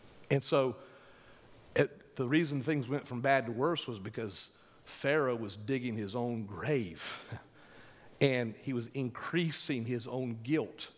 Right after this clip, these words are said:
before an almighty God, so that when the hammer did come down on Pharaoh, there was no excuse. God destroyed Pharaoh because of Pharaoh's hard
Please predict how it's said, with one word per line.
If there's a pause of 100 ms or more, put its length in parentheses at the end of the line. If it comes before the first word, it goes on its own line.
(320)
before
an
almighty
God,
so
that
when (540)
the
hammer
did
come
down
on
Pharaoh, (520)
there
was
no
excuse. (1000)
God
destroyed
Pharaoh
because
of (180)
Pharaoh's (300)
hard